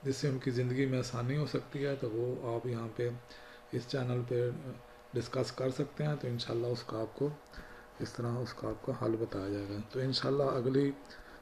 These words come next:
एक मुफीद वीडियो में फिर मिलेंगे, तब तक के लिए अपना ख्याल रखिएगा और अपना इस चैनल का भी।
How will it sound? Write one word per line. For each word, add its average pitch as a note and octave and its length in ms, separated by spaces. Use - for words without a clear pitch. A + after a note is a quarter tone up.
एक B2 80
मुफीद B2+ 420
वीडियो B2+ 380
में B2 100
फिर B2 200
मिलेंगे, C#3 400
तब A#2 340
तक A#2+ 140
के B2+ 80
लिए A#2+ 160
अपना A#2+ 260
ख्याल A2 320
रखिएगा C#3 400
और C#3 180
अपना A#2 260
इस A2 100
चैनल B2 360
का C3+ 120
भी। D3 180